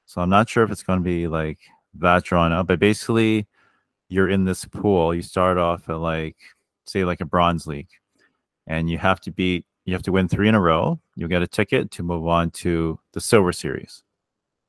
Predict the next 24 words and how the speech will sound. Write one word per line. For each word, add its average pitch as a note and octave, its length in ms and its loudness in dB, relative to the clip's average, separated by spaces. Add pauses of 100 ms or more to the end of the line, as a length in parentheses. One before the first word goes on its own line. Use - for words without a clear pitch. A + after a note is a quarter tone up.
(400)
If - 40 -6
you G#2 100 2
win G#2 160 4
three G#2+ 140 0
in G2 80 4
a G2 60 6
row, G2 240 6
you G#2 120 -4
get F2 160 -2
another F2+ 240 -2
ticket F#2+ 340 -4
to F2 180 -4
move F2 200 -4
on F2+ 300 2
to E2 420 -4 (420)
the F#2+ 80 -4
gold G#2 280 6
series, - 560 -8 (420)
and F2+ 140 -4
so F#2 180 4
forth E2 220 0
and D#2+ 100 -4
so E2 220 0
forth. - 260 -8